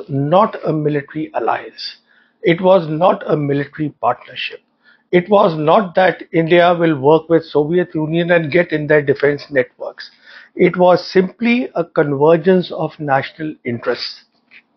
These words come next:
So when the war started, as the plan was and as the way it was to happen, it ended in thirteen days.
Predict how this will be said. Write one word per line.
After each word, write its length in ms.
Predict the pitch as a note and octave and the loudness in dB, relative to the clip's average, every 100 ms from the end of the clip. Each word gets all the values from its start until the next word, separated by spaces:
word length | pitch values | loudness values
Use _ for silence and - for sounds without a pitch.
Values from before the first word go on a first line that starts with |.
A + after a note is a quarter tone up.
| _ _ _ _ _ _ _ | _ _ _ _ _ _ _
So 360 | - - G3 B3+ | -6 2 2 2
when 180 | G#3+ E3 | 0 2
the 100 | E3 | 0
war 300 | C#3+ D3 C#3+ | 2 2 2
started, 560 | - C3+ D3+ C4 C4+ - _ _ _ _ _ _ _ _ - - | 0 0 0 0 -2 -6 _ _ _ _ _ _ _ _ -12 -2
as 240 | B2+ D3+ | 0 0
the 80 | - | -2
plan 420 | - B2+ B2+ C3 | -2 0 2 0
was 460 | A2 D3+ B3 - - _ _ | 2 2 2 0 -16 _ _
and 180 | C#3+ D3+ | -8 -6
as 320 | - D#3 F3 D#3 | -2 2 2 0
the 80 | C#3 | 0
way 240 | D3+ D#3+ | 2 2
it 100 | D3+ | 2
was 260 | D3 C#3 - | 2 2 0
to 120 | B2+ | -8
happen, 500 | - D#3 - B3+ B3+ - - _ | 0 0 4 2 2 -6 -20 _
it 240 | G#3 F#3 - | -4 -4 -2
ended 320 | D#3+ D#3+ E3 D#3 | -6 -4 -4 -4
in 160 | D#3 | -6
thirteen 540 | D3 C#3 C3+ D3 D3 B2+ | -4 -2 -2 -4 -8 -8
days. 400 | - - - | -12 -14 -20